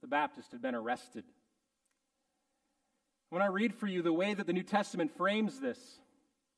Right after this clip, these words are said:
where Matthew shows us and wants us to see in the person of Jesus the hope of Isaiah. Matthew chapter four, starting in verse twelve, it says, "Now when he heard that John had been arrested,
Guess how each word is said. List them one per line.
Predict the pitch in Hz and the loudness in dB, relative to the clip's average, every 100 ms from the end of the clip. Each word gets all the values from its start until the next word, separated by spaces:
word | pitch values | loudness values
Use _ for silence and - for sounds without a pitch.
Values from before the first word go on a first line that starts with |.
| - | -4
where | 156 | 2
Matthew | 185 202 214 | 4 2 0
shows | 180 - 208 214 | -6 -4 -2 0
us | 185 170 | 0 0
and | 170 165 | 0 4
wants | 190 214 | 2 2
us | 226 | -6
to | 196 | -8
see | - - 202 214 202 190 | -10 -8 -2 0 -2 -4
in | 180 226 | 2 4
the | 233 | 4
person | 233 226 - 202 | 2 -2 -2 -6
of | 147 | -6
Jesus | 170 196 160 - - - _ | -6 -4 -4 -6 -10 -20 _
the | 131 170 | 0 0
hope | - - 240 190 - - _ _ _ _ _ _ _ _ _ _ _ _ _ _ _ _ 269 | 0 2 4 4 -4 -20 _ _ _ _ _ _ _ _ _ _ _ _ _ _ _ _ -4
of | 277 | -2
Isaiah. | 262 269 247 214 - _ _ _ _ _ | 0 0 -2 -4 -10 _ _ _ _ _
Matthew | 160 185 202 | -4 -2 2
chapter | 202 175 | 0 0
four, | 160 175 160 139 | -6 0 0 0
starting | 156 151 | 0 2
in | 143 | 2
verse | 135 - | 0 -4
twelve, | 165 147 262 | 0 0 0
it | - | -4
says, | 180 | -4
"Now | 165 190 | 0 2
when | 190 190 | 2 0
he | 208 | 0
heard | 226 262 277 | 4 6 6
that | 214 - | 2 -2
John | 180 208 | 2 4
had | 202 | 2
been | 170 165 | 2 2
arrested, | 147 170 - 117 98 | 2 0 -4 -12 -12